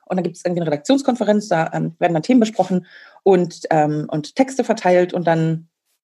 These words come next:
schreibt man Sachen, macht Interviews, ähm, und gibt die dann ab und, äh, dann geht man abends nach Hause. Zwischendurch gibt's noch eine Mittagspause, meistens in einer Kantine.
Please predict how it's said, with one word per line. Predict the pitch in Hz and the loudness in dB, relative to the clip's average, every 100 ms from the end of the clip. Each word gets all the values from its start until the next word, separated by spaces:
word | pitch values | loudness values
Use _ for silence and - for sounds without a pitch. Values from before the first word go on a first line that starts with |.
| _ _ _ | _ _ _
schreibt | - 143 143 | -4 -2 -2
man | 139 | -2
Sachen, | 147 170 - 202 190 190 - _ - | 0 -2 -4 -4 -4 -8 -20 _ -10
macht | 156 | -6
Interviews, | - 185 165 170 170 - - | -2 0 0 0 -2 -4 -4
ähm, | 156 151 | -4 -4
und | 170 165 | -6 -4
gibt | 160 | -2
die | - | 0
dann | 147 | -2
ab | - - 320 | 0 -2 2
und, | 320 330 | 0 2
äh, | 302 302 | 2 2
dann | 294 | 2
geht | 277 | -2
man | 262 | -2
abends | - 214 | -4 -4
nach | 220 | -4
Hause. | 165 135 165 | -4 -4 0
Zwischendurch | 262 262 226 | 2 2 0
gibt's | 226 220 | -2 -4
noch | |
eine | 220 | 0
Mittagspause, | 202 165 160 - 170 175 - - | 0 0 -2 0 0 0 -2 -2
meistens | 196 240 254 240 | 0 2 0 -2
in | 190 | -2
einer | 185 170 | -4 -4
Kantine. | 165 156 139 151 | -6 -6 -8 -8